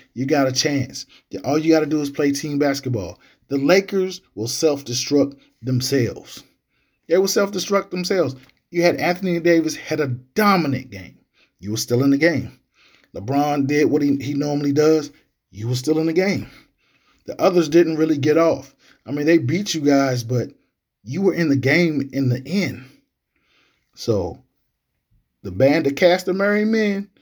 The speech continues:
need to rally behind Ja. If you can keep it close and get him the ball at the end, you have a chance. I'm picking, I'm picking Memphis tonight. So, Lakers, it ain't over. And then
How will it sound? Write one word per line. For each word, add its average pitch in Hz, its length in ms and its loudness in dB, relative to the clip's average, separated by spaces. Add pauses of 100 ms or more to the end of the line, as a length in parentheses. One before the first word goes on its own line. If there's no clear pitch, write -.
(160)
need 131 160 -6
to 92 80 -8
rally 120 300 0
behind 185 480 2
Ja. 175 340 4 (260)
If 104 160 -10
you 139 100 -4
can 180 160 -2
keep 220 220 -6
it 214 100 -6
close 226 460 2 (240)
and 113 160 -8
get 160 140 2
him 185 80 0
the 190 80 -2
ball 208 280 6
at 196 120 0
the 190 100 -4
end, 208 380 -2 (300)
you 170 160 -4
have 147 200 0
a 117 60 -2
chance. - 560 -4 (320)
I'm 254 140 -8
picking, 175 340 2 (100)
I'm 214 120 -4
picking 143 260 0
Memphis 135 360 -2
tonight. 110 340 -8 (2000)
So, 98 420 -10 (380)
Lakers, 175 560 0 (400)
it 147 140 2
ain't 131 220 2
over. 107 340 -6 (1600)
And 117 120 -4
then 175 360 4